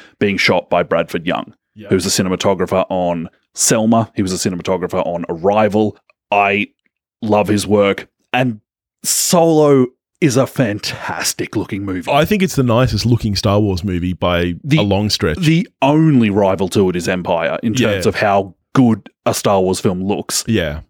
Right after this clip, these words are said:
Speaker 1: I love the look of this film.
Speaker 2: I agree with you.
Speaker 1: I
Speaker 2: Yeah.
Speaker 1: love the, the use of camera. There's only one time where there's a virtual camera doing
Speaker 2: <laughs>
Speaker 1: stupid things, following the Falcon around.
Speaker 2: Yeah.
Speaker 1: But otherwise, there is really good camera movement in it. But the, and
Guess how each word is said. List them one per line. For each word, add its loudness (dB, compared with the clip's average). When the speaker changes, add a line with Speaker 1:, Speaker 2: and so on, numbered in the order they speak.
Speaker 1:
I 4
love 2
the 2
look -6
of -8
this -8
film. 0
Speaker 2:
I 2
agree 0
with -2
you. -4
Speaker 1:
I 2
Speaker 2:
Yeah. 2
Speaker 1:
love 0
the, 0
the -2
use 0
of -2
camera. 0
There's 0
only 2
one 0
time 2
where 4
there's 0
a 2
virtual 2
camera 2
doing 4
Speaker 2:
<laughs> -6
Speaker 1:
stupid 0
things, 2
following 0
the -2
Falcon 0
around. 0
Speaker 2:
Yeah. -2
Speaker 1:
But 0
otherwise, 0
there 4
is 4
really 6
good 0
camera 0
movement 0
in 2
it. -4
But -4
the, -2
and -2